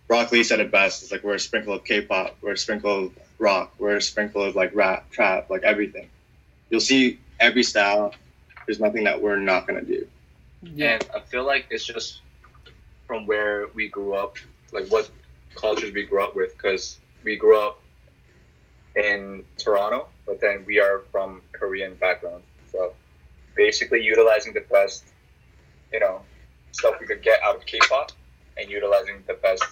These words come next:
Speaker 3: parts we could get out of the music that they make here.
Speaker 2: Yeah.
Speaker 3: And that's, like, our music.
Speaker 2: I'm gonna touch back on the idea of a debut album just a, a bit more into the interview, but just for now, um,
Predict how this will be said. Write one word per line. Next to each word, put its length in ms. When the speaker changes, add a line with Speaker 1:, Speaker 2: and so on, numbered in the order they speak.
Speaker 3:
parts 220
we 60
could 140
get 100
out 140
of 200
the 60
music 320
that 280
they 100
make 200
here. 220
Speaker 2:
Yeah. 160
Speaker 3:
And 80
that's, 300
like, 340
our 180
music. 300
Speaker 2:
I'm 80
gonna 140
touch 300
back 280
on 160
the 100
idea 420
of 220
a 60
debut 300
album 500
just 360
a, 100
a 80
bit 160
more 340
into 180
the 120
interview, 320
but 220
just 180
for 140
now, 420
um, 380